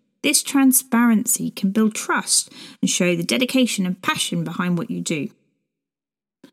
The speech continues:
Share stories of how your business has persevered through difficult times or setbacks. These narratives demonstrate resilience and determination. You might also want to share your vision for the future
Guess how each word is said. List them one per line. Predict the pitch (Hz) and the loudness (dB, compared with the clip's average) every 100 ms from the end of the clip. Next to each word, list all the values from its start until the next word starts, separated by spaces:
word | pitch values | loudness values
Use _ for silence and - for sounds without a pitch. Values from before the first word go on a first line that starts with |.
| _ _ - | _ _ -8
Share | - 392 | -4 0
stories | - 302 294 285 285 285 | 0 2 2 2 2 0
of | 240 | -2
how | - 170 170 | -4 -4 -2
your | 165 | -2
business | 170 214 214 214 - | 0 2 4 4 2
has | 220 | -2
persevered | 214 - 220 226 226 151 110 143 | -2 0 0 0 0 0 0 -2
through | - 190 | -4 -4
difficult | 185 254 254 254 269 - | -2 -4 -2 -2 -2 -4
times | 277 262 226 | 0 4 4
or | 175 175 | 4 0
setbacks. | - - - - - - - - _ _ _ - | -2 -4 -8 -10 -6 -8 -8 -14 _ _ _ 0
These | 262 285 262 | 2 4 2
narratives | 220 185 185 - 180 175 | 2 0 -4 -4 -4 -2
demonstrate | - 196 196 190 - 170 | -2 0 2 0 -2 -4
resilience | 170 175 165 175 214 175 151 226 - - | -2 -2 0 4 4 2 -2 -4 -4 -4
and | 175 | -4
determination. | 170 175 - 156 156 143 135 - - - _ _ _ _ _ _ _ _ _ _ - | -2 -2 -4 -4 -4 -6 -6 -6 -8 -10 _ _ _ _ _ _ _ _ _ _ -12
You | - - - 415 | -12 -12 -6 -2
might | 427 | 0
also | - - 170 | -2 -2 0
want | 185 - | 0 2
to | 220 | 2
share | - 220 208 | 2 2 4
your | 208 214 | 2 2
vision | 226 277 269 | 2 2 4
for | 254 254 | 4 2
the | |
future | 254 - 160 - - | -2 -2 -6 -4 -8